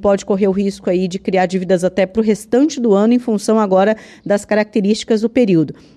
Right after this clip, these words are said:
Mas tem essa, realmente essa questão da inflação, da concorrência, da, do poder de compra também do brasileiro de maneira geral, que foi, né, é, diminuindo ao longo do tempo.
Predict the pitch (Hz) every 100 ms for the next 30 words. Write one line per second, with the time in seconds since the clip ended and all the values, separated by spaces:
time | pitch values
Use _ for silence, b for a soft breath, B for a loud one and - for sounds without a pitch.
0 | - 269 277 254 247 233 233 202 214 202
1 | 208 202 202 208 - 190 202 202 185 -
2 | 170 156 - 220 226 220 B B - 208
3 | 208 196 165 190 220 220 214 208 190 190
4 | 185 185 196 196 208 175 262 254 196 -
5 | 208 226 190 165 180 185 190 180 180 170
6 | 175 196 190 175 180 180 170 170 160 170
7 | 175 - 185 180 - - 175 185 247 -
8 | - 160 156 156 202 208 185 190 269 294
9 | 269 B B - 180 180 185 175 151 -
10 | 214 247 247